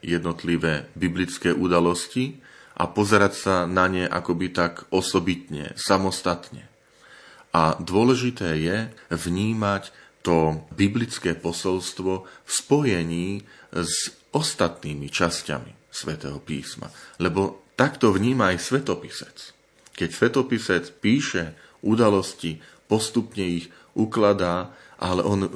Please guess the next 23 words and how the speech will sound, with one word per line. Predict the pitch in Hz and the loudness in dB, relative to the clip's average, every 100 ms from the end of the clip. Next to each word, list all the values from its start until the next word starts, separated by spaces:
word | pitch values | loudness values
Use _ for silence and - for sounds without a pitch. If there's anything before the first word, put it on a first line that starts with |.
| 92 | -4
vidí | 90 117 117 107 90 | -2 -2 0 -2 0
aj | 87 87 82 85 | 0 2 0 0
prepojenie | 104 110 107 101 92 85 78 71 _ - | 0 2 4 4 4 -2 -4 -6 _ -16
Ježiša | - 95 104 107 - 90 | -2 0 2 0 0 0
Krista, | 90 87 - 87 | 0 -2 -2 0
jeho | 87 98 95 | 4 4 4
osoby, | - 92 - 87 85 82 78 - - | 2 -2 0 0 0 -4 -6 -14 -4
jeho | 87 95 90 | 0 2 2
posolstva | 92 90 92 87 - 87 85 80 - - | 0 0 0 0 -2 -2 -2 -2 -10 -16
so | - 85 | -4 -4
starozákonnými | - 98 104 98 95 92 90 87 82 80 | 2 4 4 4 2 0 -4 -2 -4 -2
prorokmi, | 85 82 80 80 80 78 | 0 0 0 -4 -4 -4
so | 87 | -4
starozákonnými | - 92 101 98 92 - 87 85 80 | -2 0 2 2 0 0 -4 -2 -4
textami, | 82 95 - - 87 85 82 | 0 -2 -2 -4 -2 -2 -2
predobrazmi. | 95 90 90 85 80 78 80 - - | -2 0 -2 -2 -4 -6 -12 -12 -12
A | 82 | -10
podobne | - 131 156 135 113 117 | 0 2 2 2 -2 -2
je | |
to | 113 104 | -2 0
aj | 90 85 | 0 -2
v | |
prípade | - 98 98 92 87 | -4 -4 -4 -4 -2